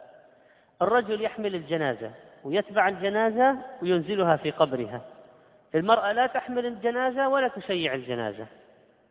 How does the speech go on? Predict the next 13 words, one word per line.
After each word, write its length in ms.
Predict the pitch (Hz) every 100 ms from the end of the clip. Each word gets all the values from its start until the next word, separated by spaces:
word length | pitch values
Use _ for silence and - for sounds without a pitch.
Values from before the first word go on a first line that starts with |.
| _ _ _ _ _ _ _ _ _ _ _ _ _ _ _ _ _
لضعفها 640 | 135 147 180 151 160 151 151
وقلة 580 | 135 - 160 143 135 131
صبرها 420 | 127 117 143 139
بالنسبة 460 | 127 127 131 - 120 131
للرجال. 560 | 117 110 113 120 107 - - - - - _ _ _ _ _ _ _ _ _ _ _ _ _ _ _ _ _ _ _ _ _ _
في 400 | - 180 190 175
ترتيب 560 | 160 170 165 277 339 302
الجنازة، 760 | 202 220 226 233 214 247 285 - - - - - 135
جنازة 500 | 160 208 247 226 226
الرجل 400 | 214 240 226 262
تقدم 600 | - 208 247 202 196 214
على 200 | 180 190
جنازة 400 | 170 190 190 170